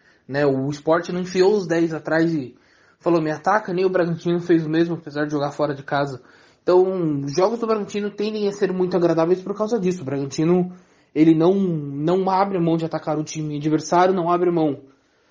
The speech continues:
não faz aquele antijogo, aquele jogo feio, pelo contrário, joga pra frente, joga com vontade, quer fazer o gol a qualquer custo. Então acaba se tornando um jogo bem agradável. Temos a vi-, e, e esse empate com, com o Sport, ele só é comemorado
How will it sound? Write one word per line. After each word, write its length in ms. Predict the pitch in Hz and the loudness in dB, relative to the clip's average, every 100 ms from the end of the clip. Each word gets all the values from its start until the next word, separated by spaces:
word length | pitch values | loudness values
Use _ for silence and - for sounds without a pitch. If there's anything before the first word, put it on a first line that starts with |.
| _ | _
não 100 | 156 | -4
faz 220 | 170 180 190 | 0 0 0
aquele 280 | 196 170 | 2 2
antijogo, 520 | 170 160 151 170 180 160 | 2 0 2 4 4 0
aquele 160 | 151 | -2
jogo 200 | 156 160 | 2 2
feio, 280 | 156 170 185 | 2 0 0
pelo 120 | 160 | 0
contrário, 460 | 160 160 170 190 175 | -2 -4 0 0 0
joga 240 | 175 170 | -2 -4
pra 140 | 156 151 | -4 -2
frente, 320 | 180 196 196 | 0 0 0
joga 200 | 180 165 | -2 -2
com 160 | 160 | -4
vontade, 520 | 160 151 147 170 175 175 | -4 -4 -2 0 0 0
quer 160 | 190 | -2
fazer 240 | 185 170 160 | 0 0 2
o 40 | |
gol 180 | 156 175 | 4 2
a 40 | |
qualquer 320 | 160 156 160 | 2 -4 -4
custo. 340 | - 185 208 - _ _ _ _ _ _ | -4 -6 -6 -14 _ _ _ _ _ _
Então 200 | - 190 | 2 2
acaba 320 | 196 202 196 | 2 -2 -4
se 100 | 202 | -2
tornando 240 | 208 190 202 | 2 2 2
um 60 | |
jogo 180 | 196 190 | 0 -2
bem 220 | 170 180 | -2 -2
agradável. 520 | 202 202 190 151 120 120 _ - | 0 0 2 0 -2 -12 _ -2
Temos 200 | 170 180 | 0 0
a 40 | |
vi-, 160 | 185 180 | -2 -4
e, 720 | 180 185 151 185 185 185 170 | -4 -6 -6 -4 -2 -2 0
e 40 | 165 | -2
esse 180 | - | -2
empate 340 | 190 190 202 - | 0 2 0 -4
com, 400 | 208 190 165 143 127 120 _ _ _ _ _ _ - - - | -4 -4 -2 -6 -8 -16 _ _ _ _ _ _ -20 -20 0
com 160 | 170 | 4
o 20 | |
Sport, 460 | 175 180 175 180 180 | 4 4 2 2 0
ele 140 | 180 | -2
só 260 | 180 - 185 | -2 -6 -2
é 480 | 214 202 175 160 147 | 2 2 0 -4 -6
comemorado 920 | - 180 190 185 151 139 190 185 - | -6 -2 -2 -2 -2 0 0 0 -6